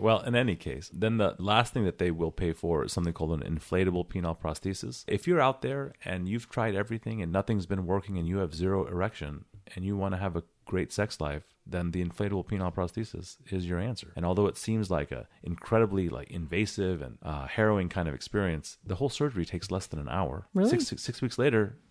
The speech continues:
Speaker 1: you can, you know,
Speaker 2: You got yourself a strong soldier?
Speaker 1: You're, you're, <laughs> you have a concealed weapon.
Speaker 2: <laughs> Giant Superman fist.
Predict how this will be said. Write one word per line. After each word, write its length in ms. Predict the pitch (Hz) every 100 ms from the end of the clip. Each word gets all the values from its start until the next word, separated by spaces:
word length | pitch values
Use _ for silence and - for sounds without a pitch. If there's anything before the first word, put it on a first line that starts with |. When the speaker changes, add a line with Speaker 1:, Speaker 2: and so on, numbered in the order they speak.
| _ -
Speaker 1:
you 120 | 110
can, 280 | 120 107 104
you 100 | 139
know, 180 | 92 95
Speaker 2:
You 80 | 208
got 240 | 208 202
yourself 340 | 208 - 208 -
a 40 |
strong 320 | 170 - 208 202
soldier? 380 | 226 240 294 -
Speaker 1:
You're, 180 | 113 110
you're, 240 | - 107 -
<laughs> 80 | -
you 180 | - 117
have 100 | 113
a 60 | 113
concealed 400 | 107 - 117 95
weapon. 320 | 113 76 67 147 -
Speaker 2:
<laughs> 180 | 196 -
Giant 320 | 196 208 208
Superman 420 | - 233 196 165
fist. 260 | - 160